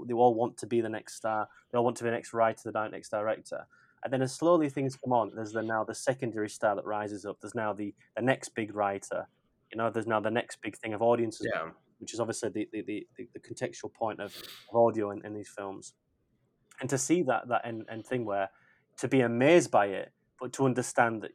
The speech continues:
Speaker 1: your part has been forgotten, although you have a part in that, it's a very interesting psychological, um,
Speaker 2: Yes.
Speaker 1: switch to go into, 'cause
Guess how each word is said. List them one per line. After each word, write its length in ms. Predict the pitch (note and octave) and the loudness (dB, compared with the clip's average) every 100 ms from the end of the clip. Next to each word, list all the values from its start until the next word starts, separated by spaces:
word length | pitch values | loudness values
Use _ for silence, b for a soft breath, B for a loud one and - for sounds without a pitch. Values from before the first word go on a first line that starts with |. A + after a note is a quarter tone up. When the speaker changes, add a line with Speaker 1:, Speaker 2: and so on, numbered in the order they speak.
| - | -8
Speaker 1:
your 320 | A2+ C3 C3 | 8 10 10
part 320 | - B2 A2+ | 6 4 4
has 120 | B2+ | 0
been 200 | D#3 A2+ | -4 -6
forgotten, 720 | G#2 A#2 A2+ B2+ C3 G2+ F#2 - _ _ | -6 -2 4 4 2 -6 -8 -14 _ _
although 280 | A2+ A2 A2+ | -2 2 0
you 200 | G#2+ A2+ | 0 -4
have 260 | - B2 | 2 2
a 80 | A2+ | 2
part 320 | - B2 A#2 | 0 0 0
in 140 | G2 G2 | -2 -10
that, 180 | G2+ - _ _ A2+ | -12 -14 _ _ -4
it's 100 | C3+ | -2
a 80 | |
very 360 | A2+ D3 F3+ - - _ | 8 10 10 4 -4 _
interesting 720 | C3+ D3 - C3 - A#2 A2+ - _ _ _ - | 0 2 2 -2 -2 -4 -6 -12 _ _ _ -10
psychological, 1160 | - C3 C3 B2+ A#2 A#2 A#2+ - A2+ G#2 G#2 _ _ _ _ _ _ | 4 4 4 2 2 2 0 -4 -4 -4 -4 _ _ _ _ _ _
um, 400 | A2 G#2+ G2+ G2+ G#2 - | -2 -2 -2 -8 -12 -10
Speaker 2:
Yes. 560 | D#2+ - - - - - _ - | -10 -10 -16 -18 -18 -20 _ -2
Speaker 1:
switch 300 | B2 - - | 0 0 -8
to 100 | A2+ | 0
go 160 | A2+ A2+ | 0 2
into, 340 | A#2 - G#2 | -2 -4 -4
'cause 240 | - - | -4 -6